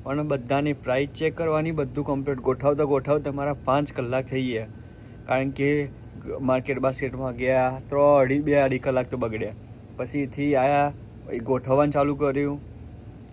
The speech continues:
બ્રેક, લંચ બ્રેક, એટલા આમ બધું હાલ પતાવ્યું છે. જો બધી જ મસ્ત એવું ગોઠવી દીધી કૂકીઝ, તમે જોઈ શકો. હું બતાવું કેટલી કેટલી ફ્લેવરની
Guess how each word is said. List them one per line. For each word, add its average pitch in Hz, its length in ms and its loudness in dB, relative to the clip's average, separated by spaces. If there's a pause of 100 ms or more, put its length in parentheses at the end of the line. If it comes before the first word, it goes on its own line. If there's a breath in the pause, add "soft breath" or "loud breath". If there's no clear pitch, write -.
(560)
બ્રેક, 139 440 2
લંચ 127 280 0
બ્રેક, 135 280 -2 (360 loud breath)
એટલા 156 200 -2
આમ 160 120 2
બધું 147 280 0
હાલ 139 240 0
પતાવ્યું 156 400 2
છે. 123 160 -4 (520)
જો 135 120 0 (640)
બધી 139 360 0
જ 156 240 -4
મસ્ત 143 320 -2
એવું 139 160 2
ગોઠવી 139 340 2
દીધી 143 240 -2
કૂકીઝ, 127 400 -6 (880)
તમે 123 200 -8
જોઈ 135 280 0
શકો. 113 200 -10 (4000)
હું 143 120 -2
બતાવું 160 320 2
કેટલી 160 320 0
કેટલી 165 240 0
ફ્લેવરની 147 480 6